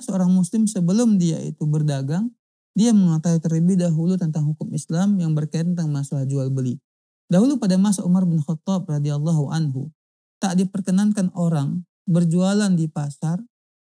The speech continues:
sampai dia memahami tentang hukum-hukum jual beli.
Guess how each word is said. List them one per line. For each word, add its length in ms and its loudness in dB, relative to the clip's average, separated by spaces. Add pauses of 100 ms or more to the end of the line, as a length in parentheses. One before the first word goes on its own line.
sampai 480 0
dia 240 2
memahami 880 0
tentang 560 0
hukum-hukum 640 0
jual 240 0
beli. 240 -4